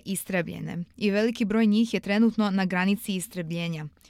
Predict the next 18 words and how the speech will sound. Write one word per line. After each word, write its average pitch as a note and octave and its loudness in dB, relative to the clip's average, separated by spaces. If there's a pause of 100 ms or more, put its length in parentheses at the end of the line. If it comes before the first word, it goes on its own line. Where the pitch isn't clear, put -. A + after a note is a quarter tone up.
(140)
Doktor A#3 -2
Rowley B3 0
kaže A3+ 0
da G3 0
je G3 0
u G3+ -4
zadnjih A3+ 4
godinu G#3+ 2
dana, E3 -2 (300)
od G3+ -6
kako - -8
postoji G#3+ 0
aplikacija, A3 -2
skupljeno A#3 0
preko G3 -4
pedeset F3+ -4
hiljada G3 -2
snimaka. - -6